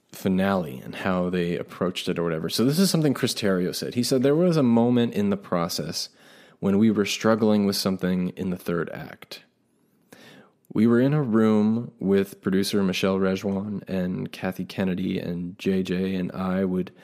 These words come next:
uh, we just couldn't get it. So we went outside the room, and Rick Carter, the legendary production designer, said, 'I think the reason you and J J can't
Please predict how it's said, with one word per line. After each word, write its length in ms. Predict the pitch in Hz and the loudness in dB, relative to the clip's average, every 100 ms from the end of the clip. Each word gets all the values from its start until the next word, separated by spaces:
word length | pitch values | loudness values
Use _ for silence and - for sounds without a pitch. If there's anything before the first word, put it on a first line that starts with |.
| - - - _ _ _ _ _ - | -20 -20 -20 _ _ _ _ _ -6
uh, 240 | 95 90 | -2 0
we 140 | 98 | 0
just 220 | 95 95 - | 0 -4 -4
couldn't 420 | 107 101 - 92 | -2 0 -2 -4
get 180 | 87 - | -4 -6
it. 260 | - - _ _ _ _ | -12 -18 _ _ _ _
So 180 | - 101 | -6 0
we 100 | 104 | 2
went 280 | 104 131 131 | 4 4 2
outside 440 | 113 - 110 104 | -2 0 2 2
the 60 | 110 | 2
room, 460 | 92 80 82 92 - _ _ - | 0 0 -2 -6 -10 _ _ -4
and 220 | 101 95 | -2 2
Rick 260 | 120 123 - | 2 2 -4
Carter, 540 | - 101 87 85 110 | 0 2 2 -2 -2
the 80 | 95 | -2
legendary 560 | 95 107 117 117 107 110 | 2 2 2 2 2 2
production 460 | 107 95 90 95 | 2 2 0 -4
designer, 480 | 87 92 87 90 92 | -4 -4 -4 -4 -4
said, 320 | - 95 92 - - - - - | 0 0 -2 -6 -20 -20 -16 -10
'I 60 | |
think 320 | 101 - 160 - | -2 2 2 2
the 120 | 101 | 2
reason 380 | 110 123 123 101 | 2 2 2 2
you 200 | 110 110 | 2 2
and 120 | 95 | 2
J 220 | 95 98 | 2 2
J 240 | 98 104 | 2 0
can't 360 | 104 - 98 | -2 -2 -2